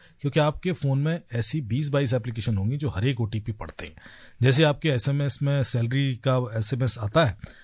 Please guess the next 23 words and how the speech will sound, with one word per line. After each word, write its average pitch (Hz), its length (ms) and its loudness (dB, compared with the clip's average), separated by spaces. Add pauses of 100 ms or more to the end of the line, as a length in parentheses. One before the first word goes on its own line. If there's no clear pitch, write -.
(240)
वो 214 80 2
पढ़ 220 180 0
लेते 190 260 -2
हैं, 107 120 0
उनको 123 180 -4
पता 160 200 0
पड़ 170 120 -2
जाता 160 220 0
है 143 40 -2
कि 131 40 -2
सैलरी 127 300 -2
आ 147 140 -2
गई, 123 160 -4
बस 143 300 -2
मौका 120 200 0
मिल 143 160 0
गया, 95 260 -6 (200)
अब 127 100 2
इनको 135 180 0
call 151 240 2
करो, 131 260 0
लूटो। 117 380 -2 (420)
तो 165 100 -4